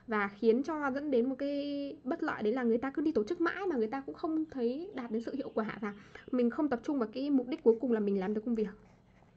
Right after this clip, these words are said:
Vậy bây giờ mình nhìn cái câu, các cái heading.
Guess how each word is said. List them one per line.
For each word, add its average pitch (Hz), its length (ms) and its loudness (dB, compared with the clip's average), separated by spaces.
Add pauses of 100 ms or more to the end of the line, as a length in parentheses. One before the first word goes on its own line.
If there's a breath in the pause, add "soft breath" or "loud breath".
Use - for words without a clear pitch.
(2250 loud breath)
Vậy 254 220 2
bây 262 140 4
giờ 247 100 6
mình 226 240 4
nhìn 214 280 0
cái 277 140 -4
câu, 269 280 0 (2250 soft breath)
các 320 180 -6
cái 294 200 -4
heading. 285 320 -4